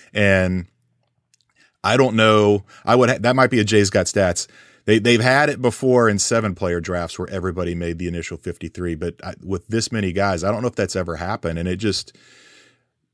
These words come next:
again, there can be an injury in camp that's gonna keep a guy, put a guy on I R for the first few weeks or whatever. But I think,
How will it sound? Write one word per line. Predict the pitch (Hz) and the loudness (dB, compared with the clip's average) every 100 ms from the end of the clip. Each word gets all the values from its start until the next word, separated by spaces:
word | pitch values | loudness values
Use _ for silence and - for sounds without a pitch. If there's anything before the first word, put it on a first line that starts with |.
| _ _ | _ _
again, | 98 104 95 87 85 85 - _ _ | -2 2 2 2 -2 -4 -8 _ _
there | 87 101 | -2 -2
can | 120 | 0
be | 107 | 2
an | 107 | 2
injury | 104 95 101 98 98 - _ | 0 0 0 0 -2 -10 _
in | 98 | -6
camp | 90 101 87 - _ _ _ | 0 2 2 -2 _ _ _
that's | 95 85 | -4 -2
gonna | - 92 87 - _ _ | 0 0 0 -4 _ _
keep | - 104 | 0 2
a | 90 | 4
guy, | 90 90 92 | 4 4 2
put | - 107 | 2 4
a | |
guy | 98 95 | 4 4
on | 92 | 4
I | 90 90 | 2 4
R | 90 90 | 4 2
for | 90 | 0
the | 87 | -4
first | - 85 - | -4 -6 -2
few | 92 | -2
weeks | 90 82 82 | 0 -2 -4
or | |
whatever. | 85 87 87 82 82 | -2 0 0 -2 -2
But | 85 85 - - - | -2 -2 -4 -18 -18
I | - | -8
think, | - 330 214 - | -2 0 -2 -6